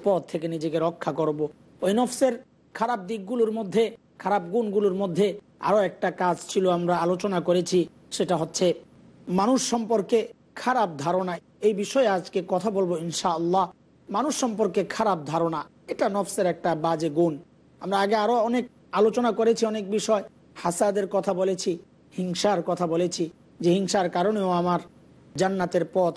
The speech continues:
বাধাগ্রস্ত হতে পারে। আল্লাহর সিদ্ধান্তের উপর অসন্তুষ্টি প্রকাশ করা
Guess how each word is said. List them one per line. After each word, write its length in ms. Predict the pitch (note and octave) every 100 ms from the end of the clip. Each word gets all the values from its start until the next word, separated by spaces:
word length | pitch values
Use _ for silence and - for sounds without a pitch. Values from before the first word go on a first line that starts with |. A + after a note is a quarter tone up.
| -
বাধাগ্রস্ত 600 | E3+ E3 F3+ E3 F3 - E3
হতে 220 | D3+ E3
পারে। 260 | E3 D#3+ D#3+ _ _ -
আল্লাহর 280 | A3 A#3 G3
সিদ্ধান্তের 640 | G#3+ E3+ F#3+ A#3 F#3+ G3+
উপর 280 | F#3 G3 G3
অসন্তুষ্টি 580 | F3+ B3+ C4 A3+ - F#3+
প্রকাশ 440 | F3 E3+ F#3+ D#3+
করা 300 | - D#3+ D3+